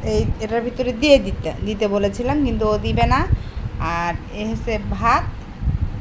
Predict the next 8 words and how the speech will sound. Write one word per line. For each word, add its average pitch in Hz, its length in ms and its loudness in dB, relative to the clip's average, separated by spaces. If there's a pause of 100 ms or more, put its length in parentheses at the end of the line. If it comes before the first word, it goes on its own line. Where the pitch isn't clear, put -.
(640)
মাছ, 214 640 2 (880)
মরিচ 214 420 -2
ভাজা 226 380 2 (840)
আর 165 360 -2 (400)
টমেটোর 208 540 -2 (800)
কষানো 208 400 -6
রান্না 196 400 -4
করা। 233 280 -2